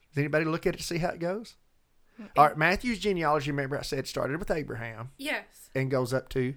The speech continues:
Speaker 1: Jesus. Luke's genealogy starts with Jesus and goes all the way back to Adam.
Speaker 3: I was gonna say, I knew it
Speaker 2: Oh,
Speaker 3: was
Speaker 2: wow.
Speaker 3: Adam to Jesus, but
Speaker 1: The
Speaker 3: I
Speaker 1: most
Speaker 3: never really
Speaker 1: extensive
Speaker 3: connected.
Speaker 1: single genealogy in the Bible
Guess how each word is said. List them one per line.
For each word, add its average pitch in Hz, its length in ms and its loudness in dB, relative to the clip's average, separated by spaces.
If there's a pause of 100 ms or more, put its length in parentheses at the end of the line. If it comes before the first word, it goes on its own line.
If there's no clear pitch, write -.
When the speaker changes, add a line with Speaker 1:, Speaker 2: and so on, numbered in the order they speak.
Speaker 1:
Jesus. - 500 -4 (840)
Luke's 254 340 2
genealogy 127 680 0
starts - 400 -4
with 117 160 -6
Jesus 131 720 -6 (100)
and 120 120 -6
goes 113 160 -4
all 127 160 0
the 123 80 -4
way 123 100 -4
back 120 240 -4
to - 140 -8
Adam. 127 340 -2 (920)
Speaker 3:
I 311 60 -4
was 311 80 -8
gonna 311 140 -10
say, 233 120 0
I 247 40 0
knew 294 140 -2
it 330 160 0
Speaker 2:
Oh, 226 40 -4
Speaker 3:
was 247 120 0
Speaker 2:
wow. 208 240 -6
Speaker 3:
Adam 226 400 2
to 240 120 -10
Jesus, 208 420 -10
but 202 140 -4
Speaker 1:
The 135 80 6
Speaker 3:
I 139 40 4
Speaker 1:
most 165 280 6
Speaker 3:
never 147 200 6 (100)
really 202 220 6
Speaker 1:
extensive 233 220 0 (220)
Speaker 3:
connected. - 120 -12
Speaker 1:
single 202 440 4
genealogy 170 1000 0 (640)
in 127 140 -2
the 123 80 -2
Bible 120 440 -4